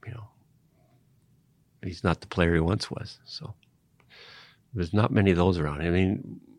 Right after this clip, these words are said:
Holland's been around the block. I'm sure he's going down every roster and looking at it and going, "Ah, there's something, maybe I might be able to get something off this team."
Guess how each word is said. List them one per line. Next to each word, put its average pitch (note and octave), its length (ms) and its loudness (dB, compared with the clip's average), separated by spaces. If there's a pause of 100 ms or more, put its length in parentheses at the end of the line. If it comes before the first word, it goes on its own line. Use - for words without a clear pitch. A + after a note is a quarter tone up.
(120)
Holland's A#2+ 460 4
been F#2 140 2
around F2+ 260 6
the E2 60 -2
block. F#2 360 4
I'm D#2+ 120 -4
sure A#2 180 2
he's A#2 140 6
going G2+ 180 6
down F#2+ 240 8
every F#2 200 8
roster F2 580 2 (680)
and E2+ 100 -2
looking E2 260 0
at D#2+ 160 0
it - 140 -8
and F2 80 -8
going, D#2+ 280 -6
"Ah, F2 260 -4 (1120)
there's - 100 -8
something, F#2 380 -4 (100)
maybe F#2 300 2
I F2+ 60 4
might E2+ 200 2
be F#2 80 -4
able E2 60 0
to E2+ 60 -10
get F2 120 -6
something E2 280 -2
off D#2 180 -2
this - 180 -6
team." F#2+ 240 -12